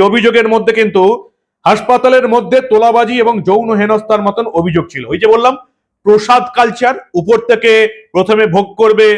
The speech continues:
কর্তা ব্যক্তিরা, তারপর সেই ভোগের সামগ্রী পাঠানো হবে নিচু তলার নেতাকর্মীদের কাছে।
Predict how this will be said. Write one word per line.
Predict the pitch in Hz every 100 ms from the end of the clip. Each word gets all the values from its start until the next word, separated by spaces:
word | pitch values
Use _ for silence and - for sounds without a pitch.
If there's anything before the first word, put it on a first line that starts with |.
| 208 - _ _ _ _
কর্তা | 165 180 208 233
ব্যক্তিরা, | 247 254 262 277 277
তারপর | 180 180 214 202
সেই | 214 135
ভোগের | 180 202 190
সামগ্রী | 190 196 165 185 165
পাঠানো | 165 190 190
হবে | 190 220 269 - _ _ 156
নিচু | 240 247 277
তলার | 262 233 208 151
নেতাকর্মীদের | 165 185 156 143 127 110 107
কাছে। | 107